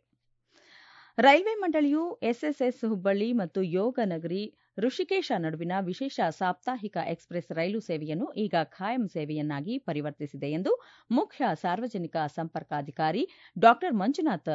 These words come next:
ಕನಮಡಿ ತಿಳಿಸಿದ್ದಾರೆ. ಈ ರೈಲುಗಳು ಇನ್ನು ಮುಂದೆ ಅಧಿಕೃತ ರೈಲು ಸಂಖ್ಯೆಗಳೊಂದಿಗೆ ಸಂಚರಿಸಲಿವೆ. ಈ ಕ್ರಮದಿಂದ ಕರ್ನಾಟಕ, ಮಹಾರಾಷ್ಟ್ರ, ಮಧ್ಯಪ್ರದೇಶ, ಉತ್ತರ ಪ್ರದೇಶ, ದೆಹಲಿ ಹಾಗೂ ಉತ್ತರಾಖಂಡ ರಾಜ್ಯಗಳ ನಡುವೆ ಪ್ರಯಾಣಿಸುವ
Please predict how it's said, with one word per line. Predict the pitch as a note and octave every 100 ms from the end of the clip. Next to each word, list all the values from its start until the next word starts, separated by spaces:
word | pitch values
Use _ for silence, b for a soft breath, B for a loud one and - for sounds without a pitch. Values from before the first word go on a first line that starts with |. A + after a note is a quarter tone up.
| C#3+
ಕನಮಡಿ | F3 E3+ F#3 F3+ D#4
ತಿಳಿಸಿದ್ದಾರೆ. | F4 A3+ C#3 B2+ - - b b b
ಈ | B3+
ರೈಲುಗಳು | C#4 D4+ D#4+ E4+
ಇನ್ನು | - C4+
ಮುಂದೆ | C4+ C4+ C#4+
ಅಧಿಕೃತ | - G3 G3+ G3 G3+ F#3
ರೈಲು | E3 G#3 A3+
ಸಂಖ್ಯೆಗಳೊಂದಿಗೆ | F3 D#3 E3+ E3 E3 F#3+ A3+
ಸಂಚರಿಸಲಿವೆ. | A#3 C#4 F#3+ C3+ - C3 D3+ - b b
ಈ | A#3+
ಕ್ರಮದಿಂದ | A#3 C4 C4+ D4 D4+
ಕರ್ನಾಟಕ, | D#4 C4 C4 B3 A#3+ C4
ಮಹಾರಾಷ್ಟ್ರ, | A#3+ A3+ A3 G#3 A3
ಮಧ್ಯಪ್ರದೇಶ, | G#3+ F3 E3+ F#3 F3 E3+ G#3+ G#3+
ಉತ್ತರ | D3+ E3+ D3+
ಪ್ರದೇಶ, | D3 D3+ D#3 - A#3 B B G3 F3+
ದೆಹಲಿ | B3 E4+ F4+
ಹಾಗೂ | D4 F#3+ F3+ F3
ಉತ್ತರಾಖಂಡ | C4+ C4 G3+ - E3 D#3
ರಾಜ್ಯಗಳ | D#3 E3 E3 D#3 D#3
ನಡುವೆ | A3 C#4 D3 b b
ಪ್ರಯಾಣಿಸುವ | A#3+ A#3 D4 D4 G3 F3+